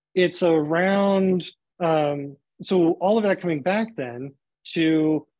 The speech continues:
love languages and so on. If you have a predilection towards one,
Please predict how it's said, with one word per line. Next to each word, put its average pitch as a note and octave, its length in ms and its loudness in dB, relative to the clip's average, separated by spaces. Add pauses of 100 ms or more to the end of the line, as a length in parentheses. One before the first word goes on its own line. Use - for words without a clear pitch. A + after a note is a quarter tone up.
(560)
love C3+ 180 -2
languages D3 560 0
and C3 100 -8
so F#3 260 0
on. B2+ 380 -10 (1040)
If A3 340 0
you G3 140 4
have E3+ 220 0
a D#3+ 120 2
predilection E3 840 -2
towards A2 320 -8
one, A2 340 -6